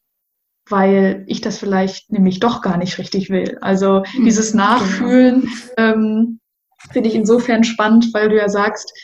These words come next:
Speaker 1: die Dinge, die du für dich dann rausgefiltert hast, das sind auch die Sachen, wo du wirklich halt Bock hast, das zu machen und wirklich Motivation hast. Und nur so kommen die von To-Do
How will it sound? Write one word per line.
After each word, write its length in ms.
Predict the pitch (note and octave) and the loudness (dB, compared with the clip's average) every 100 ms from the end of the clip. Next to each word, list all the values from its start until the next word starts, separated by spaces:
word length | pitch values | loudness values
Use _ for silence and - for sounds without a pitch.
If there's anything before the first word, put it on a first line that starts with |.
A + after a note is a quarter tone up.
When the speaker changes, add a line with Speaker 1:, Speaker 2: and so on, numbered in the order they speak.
| - _ | -20 _
Speaker 1:
die 100 | A3+ | -2
Dinge, 240 | B3 B3 A#3+ | 2 4 4
die 120 | A3 | 2
du 140 | A3+ | -2
für 140 | G#3+ - | -2 0
dich 160 | A#3 | 2
dann 180 | A#3 G#3+ | 2 0
rausgefiltert 840 | F#3+ G#3+ B3+ A#3+ A#3 A3 G#3+ G#3+ | 2 2 0 -4 -4 -4 -4 -4
hast, 200 | G#3+ A#3 | -4 -2
das 120 | A3+ G3+ | -2 -4
sind 140 | A3 | -4
auch 120 | G3 | -6
die 200 | - A3+ | -2 0
Sachen, 360 | A3 G#3+ A3 A3 | 0 -2 -2 -2
wo 80 | G#3 | 0
du 140 | G3+ | 0
wirklich 360 | G3 A3 G#3+ G#3+ | 0 0 -4 -2
halt 220 | G3 F#3+ - _ _ - | -4 -4 -10 _ _ -8
Bock 280 | G3 A3+ A3+ | -2 -2 -2
hast, 160 | G3 | -6
das 160 | G3+ - | -8 -12
zu 100 | G#3 | -2
machen 400 | G3 A3+ A3 F#3 | 0 0 0 -2
und 140 | G3 | -2
wirklich 260 | G3+ G#3+ G3 | -4 -6 -4
Motivation 680 | G3+ G3 F#3 F#3 A3 A3 G#3+ | -4 -2 -4 -4 -2 2 2
hast. 240 | F#3 F#3 - - - | 0 -4 -10 -20 -12
Und 220 | - G3 A3+ | -4 0 2
nur 200 | G#3+ G3+ | 2 4
so 420 | G3+ B3 A#3 B3 - - | 4 4 4 2 -4 -10
kommen 240 | - G#3+ | -4 0
die 80 | A3 | 0
von 240 | G#3+ G#3+ G3+ | -2 -4 -2
To-Do 560 | A3 G3 A3+ B3+ C4 | 0 2 4 6 6